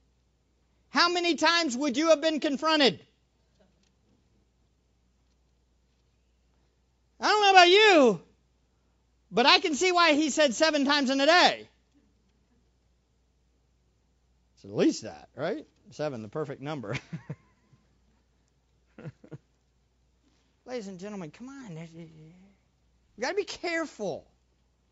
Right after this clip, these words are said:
Y'all understand? It's gotta be pattern that he's talking about here.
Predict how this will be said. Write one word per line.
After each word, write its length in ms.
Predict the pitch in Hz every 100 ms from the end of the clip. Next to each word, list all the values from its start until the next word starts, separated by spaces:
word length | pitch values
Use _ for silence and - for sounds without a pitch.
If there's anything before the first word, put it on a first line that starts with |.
| _ _ _ _
Y'all 200 | 170 202 262
understand? 640 | 285 269 277 262 285 285 _ _ _ _ _ _ _ _ _ _ _ _ _
It's 100 | -
gotta 220 | 277 311
be 140 | 262
pattern 640 | - - 226 220 143 95 - _
that 100 | 147
he's 140 | 127
talking 280 | 160 151 131
about 200 | 113 107
here. 260 | 113 98